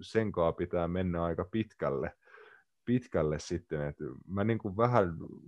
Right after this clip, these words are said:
kyseenalaistan, et ei se mitään. Kyllä jostain voi tulla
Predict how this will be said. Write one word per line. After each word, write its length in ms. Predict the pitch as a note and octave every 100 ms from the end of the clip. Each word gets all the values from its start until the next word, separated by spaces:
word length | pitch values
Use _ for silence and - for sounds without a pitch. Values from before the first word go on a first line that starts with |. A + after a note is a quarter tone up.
| - - -
kyseenalaistan, 1000 | F#2+ F2 D#2 D2 C#2+ D#2 - D#2+ D2 C2 -
et 200 | E2 - - _ _ - B1+ - -
ei 180 | - C#3
se 120 | -
mitään. 400 | E3+ E3 D#2 E2
Kyllä 180 | - A2
jostain 460 | A2 A#2+ A2+ G#2+ A2+
voi 160 | B2
tulla 420 | G#2+ G#2 F#2+ F2+